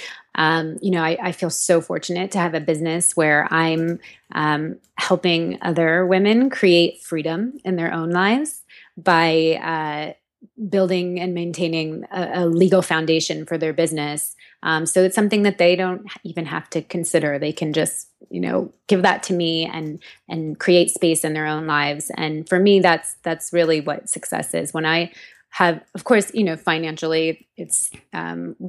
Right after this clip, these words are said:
creates a lot of freedom when, when you do have that, the financial, um, uh, income. But, um, but I, I, you know, that wouldn't, I could have all the money and it wouldn't mean anything to me if I didn't have that freedom. And that's why it's so important for me to,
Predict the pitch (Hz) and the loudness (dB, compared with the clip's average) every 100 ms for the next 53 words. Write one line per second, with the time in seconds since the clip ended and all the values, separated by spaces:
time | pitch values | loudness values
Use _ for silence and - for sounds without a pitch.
0 | 185 _ - 202 170 175 175 151 151 165 | -12 _ -6 0 4 6 6 4 2 2
1 | 196 202 - 220 214 170 170 170 165 165 | 4 6 6 4 0 -2 -4 -8 -6 -6
2 | 165 170 170 156 156 156 - 202 160 - | -2 -2 0 -2 -2 -4 -6 -12 -12 -8
3 | 151 151 151 147 147 147 - - _ 151 | -8 -8 -6 -4 -4 -6 -12 -20 _ -2
4 | 147 151 - - 185 170 - 214 208 165 | -2 -2 -6 -12 -18 -12 2 4 4 2
5 | 147 147 143 160 160 - - - _ - | 0 -2 4 4 4 -2 -20 -20 _ -4
6 | 160 156 160 160 - _ _ - 220 - | -2 0 -2 -8 -14 _ _ -20 -14 -2
7 | 190 190 196 - 202 180 175 180 185 190 | 2 2 2 0 0 -2 -2 0 0 0
8 | 196 190 180 - 190 - 175 160 151 147 | -2 -4 -4 -8 -8 -8 -8 -6 -4 -4
9 | 151 156 147 147 147 165 160 170 160 151 | -4 -6 -4 -6 -6 -6 -6 -6 -4 -4
10 | 156 160 156 160 - 151 147 143 151 147 | -4 -4 -6 -6 -2 0 0 0 2 2
11 | 143 160 151 156 160 156 160 - - 160 | 2 2 2 -2 -4 -4 -4 -4 -2 0
12 | 156 160 175 180 175 156 - 175 165 160 | 0 2 2 2 2 2 0 0 0 0
13 | 160 156 170 165 160 160 156 156 147 - | -6 -8 -8 -8 -10 -8 -6 -6 -6 -4
14 | 156 156 147 | -2 -2 -4